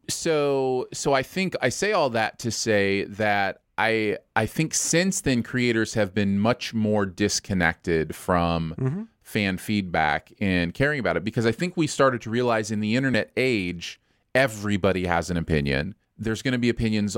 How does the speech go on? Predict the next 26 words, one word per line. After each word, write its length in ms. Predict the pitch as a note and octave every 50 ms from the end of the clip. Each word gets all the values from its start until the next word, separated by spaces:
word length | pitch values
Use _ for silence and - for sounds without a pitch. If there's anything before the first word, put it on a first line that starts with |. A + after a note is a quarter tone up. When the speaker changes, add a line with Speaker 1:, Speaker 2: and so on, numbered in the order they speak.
| - - _
Speaker 1:
all 440 | - - A#2+ A#2+ B2 C3 C3 A#2+ A2+
over 300 | G#2+ G2+ E2+ F2 F2+ F2
the 100 | E2 E2+
place, 500 | - - F#2 E2 D#2 D#2 F#2 G2 - - -
and 140 | - A2+ G#2+
it 100 | G#2 -
can 180 | - A2 G#2+ G#2
sound 440 | - - - B2+ C3 D3+ D#3+ D#3+
like 220 | D3 C#3 C3 B2+ -
noise 600 | A#2+ A2 A2+ C3 D#3 D3+ B2 G#2+ G#2 G#2 - -
in 180 | - B2 A2+
our 160 | A2+ A#2+ C3 B2
human 340 | - - E3+ F#3 F#3+ F3
psychology. 960 | D#3+ - B2+ A2+ - - - F#3 A3 G3+ D3 A#2 F#2 F#2+ F2+ F2 E2+ G2 C3 - _ _ _ _ _ -
Like, 100 | B2 -
we 100 | G#3+ A#3
even 120 | G3 E3
mentioned 280 | D3 C#3 B2 - A#2+ A#2+
the 140 | A#2+ A#2+ A#2
YouTube 220 | - - A2 G2
comment 300 | - F3+ G#3+ F#3+ B2 -
section 340 | - F2 E2+ - - F#2 D2
later, 240 | C2 A1+ - - G#1
right? 320 | A1+ D2+ G2+ C3 D#3+ - _ _ _ _ _ _ -
Or 120 | A2 G#2+ G#2
earlier. 420 | G2+ F#2+ F2+ D2+ - - - -